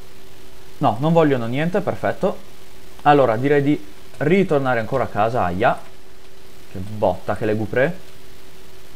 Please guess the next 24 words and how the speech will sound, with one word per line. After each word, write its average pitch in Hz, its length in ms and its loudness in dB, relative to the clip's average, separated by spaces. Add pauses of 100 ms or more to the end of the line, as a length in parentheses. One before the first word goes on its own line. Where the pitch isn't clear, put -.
(2250)
Non 107 180 -6
so 147 140 2
perché 131 240 0
ci 123 80 -4
sono 120 140 -2
tutte 156 240 -2
ste - 160 -4
pecore 120 320 2
davanti 101 280 0
a 117 60 0
casa. 92 400 -4 (680)
Muori. 98 340 2 (3000)
Qua 143 100 0
devo 139 120 6
far 139 160 6
veloce, 143 260 4
se 135 100 -2
non 120 100 -2
mi 117 80 -2
muore 131 200 2
il 120 60 -2
coniglio. 104 440 -2 (420)
No, 175 300 4
no. - 140 -6